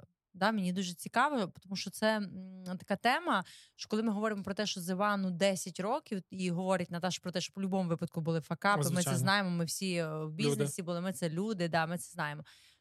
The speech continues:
Speaker 1: Як ти до них ставишся, і що ти кажеш команді, коли ви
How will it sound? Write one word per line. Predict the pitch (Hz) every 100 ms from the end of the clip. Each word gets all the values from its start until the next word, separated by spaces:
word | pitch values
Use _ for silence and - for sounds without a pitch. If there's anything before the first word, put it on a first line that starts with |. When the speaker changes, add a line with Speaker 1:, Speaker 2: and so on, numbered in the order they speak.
| _
Speaker 1:
Як | 151 208 214 -
ти | 208
до | 180
них | 175 175
ставишся, | - - 339 427 - - 247 220
і | 196 202
що | -
ти | 254
кажеш | 262 233 226 -
команді, | 233 233 208 170 156
коли | 170 165
ви | 165 160